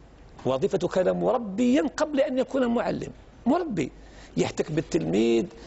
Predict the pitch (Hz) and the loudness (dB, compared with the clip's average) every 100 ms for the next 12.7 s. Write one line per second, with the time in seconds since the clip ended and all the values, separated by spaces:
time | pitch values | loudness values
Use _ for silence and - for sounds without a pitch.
0 | - - 156 - - - 185 175 151 170 | -18 -6 -4 -2 -2 -2 0 0 2 0
1 | 180 151 - 165 175 233 254 - 190 302 | 0 -2 0 0 2 2 2 0 -2 -2
2 | - 302 370 - 240 - 247 247 190 349 | -2 -2 -2 -2 -4 0 0 0 -2 -4
3 | - 240 202 - - - - 180 196 214 | -2 -4 -4 -8 -18 -16 0 2 4 2
4 | 208 202 202 196 180 185 - 196 196 - | 0 -2 -2 -4 -2 -2 0 0 0 -2
5 | - - - 180 233 247 285 190 185 - | -8 -12 0 2 4 4 2 0 -2 -8
6 | - - - - - - - - - - | -18 -20 -20 -20 -20 -20 -20 -20 -20 -20
7 | - - - 151 147 - 185 160 143 151 | -18 -10 -4 -2 0 0 0 0 2 0
8 | 165 226 - - - 180 170 143 202 175 | 2 0 -2 -10 -2 0 2 4 2 2
9 | 170 151 147 127 117 101 - - - 175 | 0 2 0 -2 -4 -6 -10 -20 -16 -14
10 | 165 165 - - - 294 269 185 185 165 | -12 -14 -4 -2 0 0 0 2 0 0
11 | 151 139 120 127 - - 120 113 - 120 | 0 0 0 -4 -4 -4 -2 -2 -4 -4
12 | 113 - - - - - | -4 -4 -4 -4 -4 -6